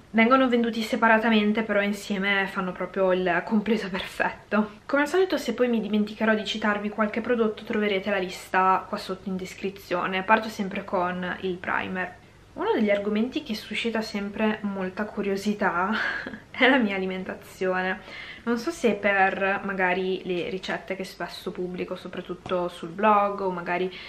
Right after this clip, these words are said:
le storie che faccio su Instagram, su che cosa mangio, che so, a pranzo, a cena, se faccio qualcosa di particolare, alla fine non, non posto tutti i giorni quello che mangio.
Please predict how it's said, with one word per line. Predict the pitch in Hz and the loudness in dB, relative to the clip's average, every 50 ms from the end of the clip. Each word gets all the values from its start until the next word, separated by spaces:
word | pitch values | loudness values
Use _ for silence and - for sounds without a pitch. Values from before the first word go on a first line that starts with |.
| - - - | -16 -14 -8
le | - 196 | -8 -6
storie | 185 - 190 190 185 | -4 0 0 0 0
che | 202 196 | -2 -4
faccio | - 190 190 - - | -6 -6 -6 -6 -8
su | 185 - - 196 | -10 -10 -8 -6
Instagram, | 190 190 185 180 180 - - - 180 185 180 185 180 180 180 185 185 185 180 180 | -4 -4 -4 -6 -8 -8 -6 -6 -4 -2 0 0 0 -2 -2 -2 -2 -2 -2 -4
su | 180 - - 180 170 180 175 170 170 175 175 175 185 185 - | -4 -6 -8 -6 -6 -4 -4 -4 -4 -4 -4 -6 -8 -12 -14
che | - - | -16 -10
cosa | - 180 180 180 165 | -8 -8 -6 -6 -6
mangio, | 170 165 165 170 175 175 - - | -6 -8 -8 -8 -8 -6 -6 -6
che | - - | -8 -10
so, | - - - - | -12 -12 -12 -10
a | - - - - | -8 -6 -6 -6
pranzo, | - - 165 170 185 196 196 185 180 180 | -4 -2 0 0 2 2 0 -2 -4 -6
a | 165 165 | -8 -8
cena, | - - 165 165 175 185 190 185 180 180 | -8 -6 -4 -2 -2 -2 -2 -2 -4 -6
se | 180 - | -6 -8
faccio | - - - - 220 | -12 -14 -12 -12 -10
qualcosa | 208 190 190 190 202 196 196 190 185 190 190 - - - - - - - - | -8 -8 -8 -6 -6 -6 -4 -2 -4 -4 -6 -8 -14 -14 -14 -16 -16 -18 -12
di | - 190 196 | -8 -8 -2
particolare, | 190 196 190 190 - - - 196 190 190 196 202 208 208 202 196 196 196 196 196 196 196 190 | 0 0 0 0 -4 -4 -2 0 2 2 2 2 2 2 2 0 0 -2 -2 -4 -6 -8 -8
alla | 180 - - 196 196 196 | -8 -6 -6 -6 -6 -6
fine | 196 - 214 214 208 196 | -6 -4 -2 0 0 0
non, | 185 185 180 180 185 185 185 180 175 170 170 170 170 170 175 | 0 -2 -2 -4 -4 -4 -4 -4 -4 -4 -4 -6 -8 -10 -10
non | - 196 185 180 | -8 -6 -6 -4
posto | 180 185 180 175 - - 190 | -4 -4 -4 -4 -4 -4 -4
tutti | 196 196 196 - | -4 -4 -6 -6
i | 190 | -6
giorni | 185 196 190 185 185 190 190 | -2 0 0 0 0 -2 -2
quello | 190 190 185 190 | 0 0 0 0
che | 190 - - | -2 -2 -4
mangio. | 185 175 175 180 190 185 190 190 - - - - - - | -4 -4 -4 -6 -6 -6 -6 -6 -6 -6 -6 -14 -20 -20